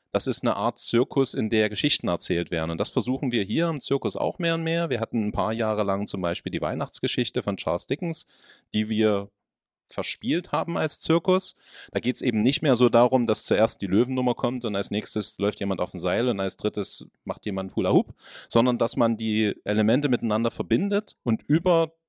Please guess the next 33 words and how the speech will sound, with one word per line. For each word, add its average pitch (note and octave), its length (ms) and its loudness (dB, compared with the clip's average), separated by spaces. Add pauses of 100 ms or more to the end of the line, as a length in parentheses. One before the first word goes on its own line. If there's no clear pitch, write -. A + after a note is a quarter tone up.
die A#2+ 100 -2
Zirkusdarstellung A2+ 800 0
eine G#2+ 120 -4
Geschichte - 340 -2
erzählt. - 520 -6 (440)
Und - 80 -8
das - 120 2
finde C3 200 0
ich - 80 6
super A#2+ 240 0
schön. G3 440 2
Zum A#2+ 120 -2
Beispiel, A#2+ 260 0
wenn A2 120 0
ihr G#2+ 60 -2
mal G2+ 100 -2
die G2 80 0
Möglichkeit - 500 0
habt, - 180 -4
Machine A#2 360 0
de B2+ 100 -2
Cirque - 380 0
aus - 140 -2
Kanada, A2+ 520 -2 (260)
ist - 80 -14
eine G#2+ 80 0
ganz B2+ 220 -4
tolle B2+ 220 0
Truppe, A2+ 440 2
die G#2+ 180 0
super G#2+ 260 -4
Zirkus - 340 -10
machen. D#2+ 240 -16